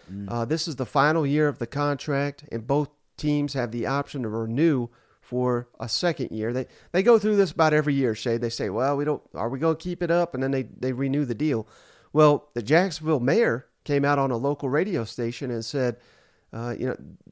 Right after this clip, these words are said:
Speaker 2: "For two seasons, we're basically gonna tear down that stadium and build it back up." So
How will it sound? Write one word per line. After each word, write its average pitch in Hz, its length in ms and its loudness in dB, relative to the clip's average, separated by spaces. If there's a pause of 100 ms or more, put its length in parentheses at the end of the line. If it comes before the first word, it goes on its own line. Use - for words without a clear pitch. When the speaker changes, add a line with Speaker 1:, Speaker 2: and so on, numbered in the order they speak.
(220)
Speaker 2:
"For 131 140 -8
two 214 260 -2
seasons, 143 680 -4
we're 156 100 0
basically 185 360 2
gonna 135 200 0
tear 165 260 4
down 156 240 2
that 139 180 0
stadium 156 460 0
and 110 140 -4
build 143 200 2
it - 80 -4
back 139 280 -4
up." 202 200 -4
So 135 300 0